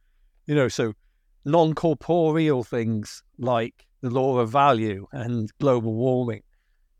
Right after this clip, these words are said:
So that's really interesting and stretches one's, um, sort of models of, of the, the world around us. It makes the world a really strange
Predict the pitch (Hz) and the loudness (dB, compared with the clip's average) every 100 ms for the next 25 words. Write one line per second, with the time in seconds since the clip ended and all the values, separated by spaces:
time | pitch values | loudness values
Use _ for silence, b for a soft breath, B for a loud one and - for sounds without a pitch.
0 | _ _ _ _ _ _ - - 135 202 | _ _ _ _ _ _ -14 -4 4 4
1 | 180 147 143 170 170 135 120 127 - - | 4 0 0 2 2 0 0 -2 -6 -10
2 | 117 101 _ _ - 127 120 113 - - | -10 -12 _ _ -8 -4 -2 -4 -8 -20
3 | _ _ - - - 147 156 - - 131 | _ _ -16 -14 -2 4 4 4 -2 -2
4 | 110 127 120 113 107 135 117 113 110 110 | 0 0 2 0 -2 -4 -4 -4 -8 -12
5 | _ _ _ _ _ _ _ _ _ _ | _ _ _ _ _ _ _ _ _ _
6 | _ _ _ _ _ - - - 117 127 | _ _ _ _ _ -18 -8 -6 -6 -4
7 | 123 147 143 135 113 107 104 - 127 117 | 2 4 6 4 2 0 -4 -4 -4 -4
8 | - 120 117 - 123 127 127 120 117 123 | -2 -4 -4 -2 0 2 2 2 2 2
9 | 131 135 110 98 127 131 - 123 123 127 | 4 2 -2 -4 -2 -2 -2 -8 -2 0
10 | 127 120 113 135 139 139 117 - - 127 | 0 -2 -2 -2 0 0 -4 -6 -4 -2
11 | 113 | -2